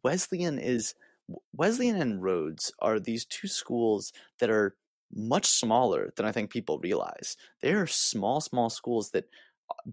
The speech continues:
both of them got two teams to nationals. That is just so beyond impressive to me. And I, I know a lot of the people at Wesleyan, they are really young right now.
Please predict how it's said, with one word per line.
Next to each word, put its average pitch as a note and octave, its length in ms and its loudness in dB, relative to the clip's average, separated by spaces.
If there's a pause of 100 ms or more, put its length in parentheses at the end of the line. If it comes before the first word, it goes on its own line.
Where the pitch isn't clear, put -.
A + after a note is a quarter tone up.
(160)
both G3 360 4
of G2+ 120 -6
them E2+ 260 -6
got F2+ 240 0 (140)
two - 200 -2
teams F#2+ 320 -6
to - 80 -6
nationals. D2 580 -6
That F#3+ 160 -2
is G#3+ 140 0
just - 300 0 (340)
so E3+ 360 4
beyond A#2+ 420 0
impressive - 460 -4
to - 120 -12
me. F2+ 120 -6
And F#2+ 100 -2
I, - 120 0
I D#3+ 180 2
know C3+ 380 2 (280)
a A#2+ 80 6
lot B2 140 6
of C3 60 6
the B2 100 -6
people C3 240 0
at A2+ 80 -4
Wesleyan, B2+ 640 2 (340)
they B2+ 220 0
are D#3+ 180 2
really C#3 420 0
young B2 400 2
right D#2+ 220 0
now. B1 300 -10